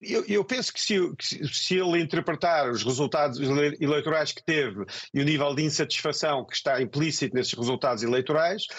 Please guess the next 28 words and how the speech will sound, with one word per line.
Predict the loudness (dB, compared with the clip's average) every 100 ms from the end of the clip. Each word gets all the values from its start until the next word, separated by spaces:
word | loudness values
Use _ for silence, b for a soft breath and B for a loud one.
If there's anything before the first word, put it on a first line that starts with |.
| B B -6
eh, | -2
o | 2 2
seu | 2 2 2
eleitorado | 2 0 2 2 2 0
provavelmente | 0 2 2 2 0 0
não | 0 2
veria | 2 2 2
com | 0 0
bons | 0 0 2
olhos, | 2 2 -2 -2
não | 0
é? | 0 -2 B B B -4
Que | 0 2 0 -4 B B -4 0
orçamentos | 0 0 0 0 0 -2 -6 -6 _ _ _ -18 -14 -4
que, | -2 -2
que | 0 2 4
levam, | 4 4 2 0 0 -2
que | 0
levam, | 2 2 0 -2
que | 0
vão | 0 2
na | 2
direção | 2 0 0
de | 0
resolver | 0 0 2 2 0
esses | 0 -2
problemas, | 0 2 0 2 0 0 -6 B B _
hum, | -2 2 2 2 0 0 -2 -2 -4